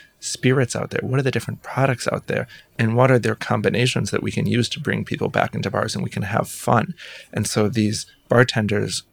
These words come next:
uh, qua mixologists, really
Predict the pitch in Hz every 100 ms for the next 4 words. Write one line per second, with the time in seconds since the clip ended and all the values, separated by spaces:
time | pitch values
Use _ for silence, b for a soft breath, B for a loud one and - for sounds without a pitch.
0 | _ - 101 98 - 120 117 104 - -
1 | 175 127 - - - - B B B _
2 | _ _ 107 107 143 135